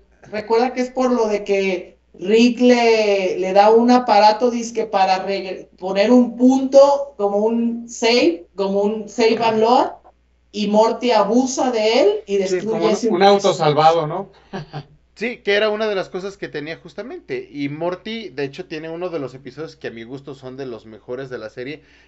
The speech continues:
Speaker 3: con este, eh, punto de, de, de reseteo, ¿no? Y está, está muy bien. Yo siento que estuvo, era justo y necesario el canon, pero no creo que tengamos canon por un buen rato.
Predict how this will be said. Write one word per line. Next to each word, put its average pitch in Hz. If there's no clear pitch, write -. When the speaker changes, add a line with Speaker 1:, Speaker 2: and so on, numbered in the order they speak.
Speaker 3:
con 135
este, 143
eh, 123
punto 139
de, 113
de, 110
de 117
reseteo, 127
¿no? 139
Y 135
está, 139
está 165
muy 262
bien. 254
Yo 226
siento 254
que 202
estuvo, 220
era 190
justo 214
y -
necesario 180
el 143
canon, 220
pero 139
no 190
creo 190
que 190
tengamos 151
canon 143
por 120
un 120
buen 123
rato. -